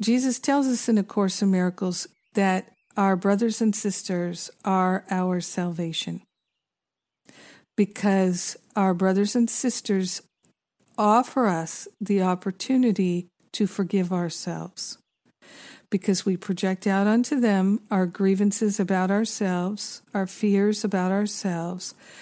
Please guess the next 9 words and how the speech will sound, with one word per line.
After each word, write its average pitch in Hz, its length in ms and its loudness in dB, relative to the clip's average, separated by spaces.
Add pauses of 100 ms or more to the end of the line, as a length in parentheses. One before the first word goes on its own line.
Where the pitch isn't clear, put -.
(220)
And 196 200 2
so 202 260 2
when 208 800 2
we 202 160 4
have 185 300 0
compassion 196 840 -2
and 185 180 0
extend 185 720 -2
love 190 720 -2